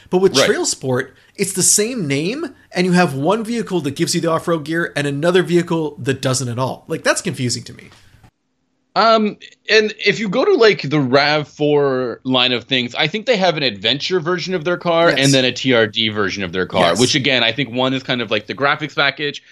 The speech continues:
Speaker 2: and one is the, like, uh, equipped with all-terrain
Speaker 1: There
Speaker 2: tires
Speaker 1: are a
Speaker 2: kind of
Speaker 1: lot of
Speaker 2: stuff.
Speaker 1: versions of the rav four.
Speaker 2: There
Speaker 1: That
Speaker 2: are way too many
Speaker 1: so,
Speaker 2: versions of
Speaker 1: so,
Speaker 2: rav four.
Speaker 1: uh, to their credit, Honda doesn't really do trim levels.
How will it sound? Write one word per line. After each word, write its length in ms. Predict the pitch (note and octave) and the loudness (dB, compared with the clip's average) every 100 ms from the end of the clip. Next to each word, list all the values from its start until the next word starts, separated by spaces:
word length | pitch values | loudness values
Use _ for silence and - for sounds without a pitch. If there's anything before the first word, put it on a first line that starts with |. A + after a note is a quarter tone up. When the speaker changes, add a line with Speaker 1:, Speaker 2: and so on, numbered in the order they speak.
| - | -10
Speaker 2:
and 200 | - C3+ | -4 -2
one 160 | A#2+ A#2 | -2 -4
is 80 | A2 | -2
the, 280 | C3 A#2 A2 | 0 2 2
like, 360 | G2+ G2 - - | 2 0 -6 -12
uh, 60 | F#2 _ _ - | -12 _ _ -10
equipped 280 | - C#3 A2+ | -4 -2 0
with 100 | A2 | 0
all-terrain 340 | G2+ - G#2 | 0 -2 0
Speaker 1:
There 100 | G3 | 2
Speaker 2:
tires 100 | - | 4
Speaker 1:
are 60 | A3 | 6
a 20 | F#3 | 4
Speaker 2:
kind 60 | C#3+ | 4
of 60 | |
Speaker 1:
lot 160 | D3+ C#3+ | 4 4
of 40 | |
Speaker 2:
stuff. 80 | A#2 | 0
Speaker 1:
versions 340 | C3 B2 A#2 A#2+ | -4 -4 -4 -6
of 60 | |
the 60 | G#2+ | -6
rav 240 | A2 A2 | -8 -10
four. 140 | - A#2 | -10 -6
Speaker 2:
There 120 | C#3 | -2
Speaker 1:
That 100 | B2+ | -2
Speaker 2:
are 60 | G#2+ | -2
way 260 | F#2 B2+ | -2 -2
too 140 | A2 G#2+ | -2 -2
many 120 | F#2+ | -2
Speaker 1:
so, 40 | E2+ | 0
Speaker 2:
versions 400 | F2+ - - - | -4 -6 -10 0
of 80 | D#3+ | 2
Speaker 1:
so, 260 | F#3 G#3+ G3+ | 4 4 2
Speaker 2:
rav 100 | - | 0
four. 180 | - C3 | -6 -6
Speaker 1:
uh, 60 | - _ - D3 | -6 _ -16 -6
to 180 | E3+ G#3 | -2 2
their 140 | B3+ | 2
credit, 380 | - G3 G3 G3+ A#2+ | 2 4 4 2 -2
Honda 260 | D3+ F#3+ | 0 2
doesn't 240 | F#3 F3 D3 | 2 0 -2
really 180 | C#3 C#3 | -4 -2
do 120 | C3+ | -2
trim 240 | C3+ C#3 | -2 -2
levels. 460 | C#3+ D#3 E3+ D#3 | -2 -4 -4 -6